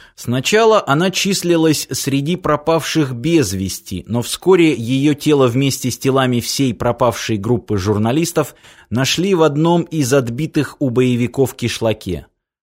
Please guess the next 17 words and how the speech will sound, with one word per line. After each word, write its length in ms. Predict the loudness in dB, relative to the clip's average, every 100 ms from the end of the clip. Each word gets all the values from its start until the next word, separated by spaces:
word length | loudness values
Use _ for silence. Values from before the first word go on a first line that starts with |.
| _ -14
Горю 680 | -8 -2 4 6 6 6
не 280 | 4 2 2
было 300 | 2 4 2
предела. 840 | 0 -4 -4 -2 0 0 -4 -10 -14 _ _
Сказалось 720 | -20 -8 -4 0 2 4 2 0
и 100 | -2
на 160 | 0 2
работе. 760 | 2 0 0 0 -2 -6 -8 -10 _ _ _ -4
Аристарх 680 | 0 0 0 0 0 0
стал 380 | -6 -2 0 2
рассеянным, 1120 | 2 0 -4 -4 0 2 0 -2 -4 -4 -6 -10 _
лекции 540 | 0 2 2 -2 -2 -2
читал 480 | -2 -2 0 2
вяло, 720 | 2 2 2 4 4 2 0 -8 _
начал 360 | -2 0 0 -4
часто 440 | -2 -2 -2 -4
болеть. 800 | 0 2 2 0 -2 -4 -10 -18